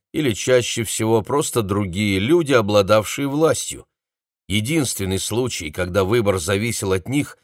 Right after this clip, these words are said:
был там, в Краснодаре, с устройством на работу в столовку. Да и то сказать, невелик был тот выбор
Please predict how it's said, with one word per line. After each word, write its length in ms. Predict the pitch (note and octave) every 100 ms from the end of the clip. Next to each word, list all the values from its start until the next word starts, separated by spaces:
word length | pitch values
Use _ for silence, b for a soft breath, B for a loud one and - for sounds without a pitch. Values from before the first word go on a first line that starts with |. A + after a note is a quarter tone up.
| _ _ -
был 220 | B2 C3+
там, 260 | F3+ D#3
в 80 | G2
Краснодаре, 760 | - G2+ - G2 A2+ D#3 G2+ - _ _ _
с 120 | -
устройством 680 | C3+ - D#3+ E3+ - D3+ C3+
на 80 | C3
работу 400 | C#3+ D3 D#3 C#3
в 80 | G#2+
столовку. 680 | - C#3+ D3+ F#2 - - - _ _ -
Да 100 | A#2
и 80 |
то 160 | D3 F#3
сказать, 520 | - G2+ E2+ D#2 - -
невелик 480 | A2+ C#3+ F#3 F#3+
был 200 | F2 F2+
тот 240 | F#2 G#2 -
выбор 360 | G#2 E2 D2+